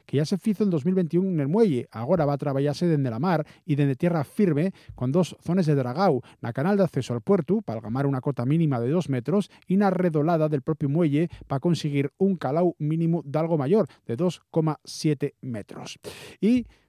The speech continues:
rematamos con las oposiciones que están entamando güey y que se van a producir hasta el sábado en el recinto de la Feria Muestres en Sisión.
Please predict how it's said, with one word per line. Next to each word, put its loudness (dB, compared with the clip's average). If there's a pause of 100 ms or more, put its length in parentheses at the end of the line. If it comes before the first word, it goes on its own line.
(240)
rematamos 0
con 4
las 4
oposiciones 0
que 2 (240)
están 0
entamando 2 (240)
güey 2 (260)
y -2
que 2
se -2
van 2
a 2
producir 2
hasta -6
el -6
sábado 2 (120)
en 0
el -2
recinto -2
de 8
la 2
Feria 4
Muestres 0
en 0
Sisión. -2